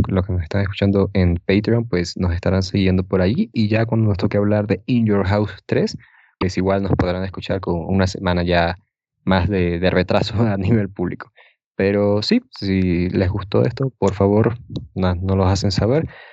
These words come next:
Coméntenos ustedes, pues, si ustedes también saludarían a alguien como Gary Spivey de la manera en que lo saludó por Orton.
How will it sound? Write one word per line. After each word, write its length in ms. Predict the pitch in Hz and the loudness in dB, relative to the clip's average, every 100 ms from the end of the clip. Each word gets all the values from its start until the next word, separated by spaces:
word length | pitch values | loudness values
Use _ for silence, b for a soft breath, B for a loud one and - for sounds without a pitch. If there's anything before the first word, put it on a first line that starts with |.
| - | -6
Coméntenos 720 | - 131 160 127 107 98 95 - | 0 0 0 0 0 -2 -4 -6
ustedes, 480 | 92 - 113 110 95 | -8 0 2 2 0
pues, 200 | 98 92 - | -2 -2 -2
si 120 | - | -4
ustedes 260 | 98 120 113 | 0 0 0
también 200 | 107 110 | -2 -2
saludarían 600 | 120 110 95 95 101 104 | -2 0 0 0 -2 0
a 100 | 90 | -2
alguien 260 | 98 101 95 | -2 -4 -2
como 340 | 92 90 85 | 0 0 0
Gary 220 | 101 113 | 2 0
Spivey 480 | 104 - 98 104 107 | 0 -2 0 0 0
de 140 | 101 90 | 0 0
la 100 | 87 | 0
manera 260 | 85 95 | -2 0
en 60 | 98 | -2
que 100 | 92 | -2
lo 80 | 90 | -2
saludó 360 | - 92 95 98 | 0 2 2 0
por 300 | - 95 - | 0 -2 0
Orton. 460 | 98 113 113 147 | 0 0 0 -2